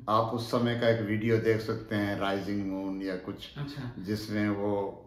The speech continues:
Speaker 1: सुबह उनका वहाँ कीर्तन हुआ है
Speaker 2: हम्म, हम्म।
Speaker 1: कि, और फिर वो अपनी कारें सजा के, जैसे दूल्हा की कार सजी होती है फूलों से,
Speaker 2: हाँ जी, हाँ जी, हाँ जी।
Speaker 1: <laughs> ऐसे,
Speaker 2: भूल गए हैं।
Speaker 1: ऐसे निकली है।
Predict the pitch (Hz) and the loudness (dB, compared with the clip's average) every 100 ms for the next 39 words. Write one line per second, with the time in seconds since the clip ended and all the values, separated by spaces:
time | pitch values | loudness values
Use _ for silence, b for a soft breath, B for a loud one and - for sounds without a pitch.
0 | - - - - 104 110 107 104 101 104 | -18 -18 -12 -6 0 2 2 0 -2 0
1 | 95 92 95 95 - 104 - 98 90 95 | 0 0 -2 -4 -4 -6 -4 -6 -4 0
2 | 104 104 107 107 - - 139 135 - - | 0 0 -2 -4 -10 -8 -8 -8 -12 -14
3 | - - - 90 90 - - 113 104 101 | -16 -16 -6 -4 -2 -4 2 2 4 0
4 | 104 85 92 - 101 - 107 104 107 107 | -2 -4 -6 -4 -6 -2 0 2 2 0
5 | 98 98 104 104 101 104 90 110 107 117 | 0 0 0 -2 -4 -4 -4 0 2 2
6 | 117 113 113 110 113 - B B B - | 2 0 2 2 0 -6 B B B -2
7 | 107 107 120 120 123 - 113 127 120 147 | 0 6 6 6 2 2 4 4 4 0
8 | - 156 151 139 147 135 120 127 139 123 | 0 -2 -2 0 0 0 -2 -2 -2 2
9 | 120 117 113 - - 135 131 151 170 165 | 4 4 2 -4 -4 -2 6 6 6 6
10 | 147 135 - 123 123 139 127 - - 113 | 4 2 6 6 8 6 4 0 -8 -2
11 | 110 113 120 120 113 107 101 - | 0 2 4 6 6 6 4 -2